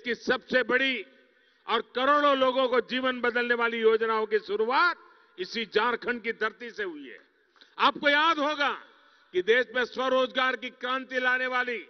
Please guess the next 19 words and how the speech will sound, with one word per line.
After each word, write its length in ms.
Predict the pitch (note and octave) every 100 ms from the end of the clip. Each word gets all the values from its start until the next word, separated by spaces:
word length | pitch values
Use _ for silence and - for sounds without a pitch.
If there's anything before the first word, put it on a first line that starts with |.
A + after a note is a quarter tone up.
| _ _ _ _
मुद्रा 460 | E3+ A3 A#3 B3 B3
योजना 400 | A#3+ A#3 A#3 A#3+
की 140 | A3+ A3+
शुरुआत 680 | - A3 A3+ A#3 A#3 G#3 - _ _ _ -
यही 320 | F#3+ F3+ G#3 F3
दुमका 420 | F#3+ G#3 G#3 A3+ A3
से 160 | G#3
की 200 | G3+ F#3
गई 200 | E3 D#3
थी। 320 | C3 _ D#3 C#3+ _ _ _ _ _ _ C#3+
आज 200 | F3+ F#3+ -
करीब 400 | G#3 C#4+ D#4 - - _ _ _ _
दस 240 | G3+ A3+ G#3
लाख 420 | G3 A3+ A#3 A#3
करोड़ 240 | A3 A3 G#3+
रुपए 320 | G#3+ A3 G#3+
के 160 | G#3+ G#3+
लगभग 520 | G3+ G3+ G#3 A3+ G#3+ _ _ _ _ _ _ -
बीस 240 | C#4+ C4+